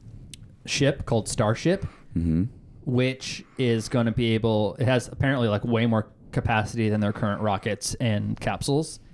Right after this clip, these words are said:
Speaker 2: Yes.
Speaker 1: And that's the one they're hoping to go to Mars in. So
Speaker 2: You
Speaker 1: they're
Speaker 2: know
Speaker 1: building out a whole facility down here, f-, and they're gonna launch from here, I believe.
Speaker 2: You know,
Speaker 1: So they'll be launching from South
Speaker 2: I
Speaker 1: Texas.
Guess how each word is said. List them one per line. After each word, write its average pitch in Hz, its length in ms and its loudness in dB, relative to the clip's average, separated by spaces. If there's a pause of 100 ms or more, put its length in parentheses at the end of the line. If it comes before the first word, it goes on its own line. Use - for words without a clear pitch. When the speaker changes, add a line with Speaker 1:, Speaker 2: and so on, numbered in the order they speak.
Speaker 2:
Yes. 80 280 -2
Speaker 1:
And 123 120 2
that's 123 300 0
the 110 220 0
one 104 240 0
they're 104 220 0 (180)
hoping 107 420 -2
to 107 200 -2 (200)
go 107 100 -2
to 95 60 -6
Mars 101 300 -6
in. - 200 -8 (840)
So - 100 4
Speaker 2:
You - 20 8
Speaker 1:
they're 330 120 6
Speaker 2:
know 359 60 4
Speaker 1:
building 190 300 2
out 175 100 8
a 135 60 6
whole 151 160 2
facility 139 520 2
down 110 260 2
here, 107 380 0 (100)
f-, - 240 -4
and 143 120 2
they're 151 100 6
gonna 147 140 4
launch 117 320 2
from 104 160 -4
here, 107 160 -4
I 101 60 -4
believe. - 440 -6 (200)
Speaker 2:
You 151 80 0
know, 247 260 4
Speaker 1:
So 147 100 2
they'll 160 280 4
be 170 100 6
launching 139 420 2
from 113 160 0
South 98 260 -2
Speaker 2:
I 131 120 4
Speaker 1:
Texas. 294 300 2